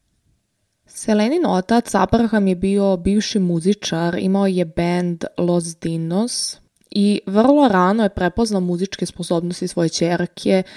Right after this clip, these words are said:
i, e, kasnije rekao da je to primetio još kad je imala šest godina, što verovatno kada je neko u porodici muzikalan, uglavnom se to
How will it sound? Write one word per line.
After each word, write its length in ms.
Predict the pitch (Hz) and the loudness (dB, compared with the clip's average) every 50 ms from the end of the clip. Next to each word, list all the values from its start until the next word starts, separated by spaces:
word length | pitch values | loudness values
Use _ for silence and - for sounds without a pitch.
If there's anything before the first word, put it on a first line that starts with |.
| - - - _ | -20 -20 -20 _
i, 340 | - - 202 190 190 190 185 - - - | -6 -2 0 2 2 2 0 -2 -4 -8
e, 120 | 82 82 - _ _ - | -8 -8 -10 _ _ -2
kasnije 380 | - 190 185 - - 202 196 | 0 0 0 2 2 0 2
rekao 300 | 185 185 185 - 214 202 | 2 0 0 0 0 2
da 80 | 185 180 | 4 4
je 140 | 175 175 170 | 2 2 0
to 320 | _ _ _ _ - 190 | _ _ _ _ -4 -4
primetio 380 | - - 190 185 175 175 - 196 | -2 -2 -2 -2 -2 -2 -2 -4
još 100 | 185 - | -6 -4
kad 120 | - 180 | -4 -4
je 20 | |
imala 180 | 180 180 180 175 | -2 -2 -4 -4
šest 380 | - - - 170 165 - - - | -4 -2 -2 -2 -2 -2 -6 -8
godina, 420 | - - - - - - - 180 | -6 -6 -6 -6 -6 -8 -8 -8
što 220 | - - - 202 | -8 -6 -4 -4
verovatno 440 | 190 196 196 196 196 208 220 - 285 | -2 0 0 2 2 0 0 -2 -4
kada 180 | 269 240 202 196 | -4 -2 -2 -2
je 60 | 185 | -2
neko 260 | 185 185 185 - 214 | -2 -4 -4 -4 -6
u 20 | 196 | -6
porodici 520 | - 202 196 202 214 208 214 208 - 220 | -4 -4 -4 -4 -2 -2 -4 -4 -4 -6
muzikalan, 760 | 208 202 202 202 196 220 214 - - 214 202 190 190 185 190 | -4 -4 -4 -4 -2 -2 -4 -2 -2 -2 0 0 0 0 -2
uglavnom 320 | 185 180 180 180 180 190 190 | -4 -4 -4 -4 -4 -6 -6
se 140 | - - | -6 -8
to 220 | 180 - 190 185 | -8 -4 -4 -4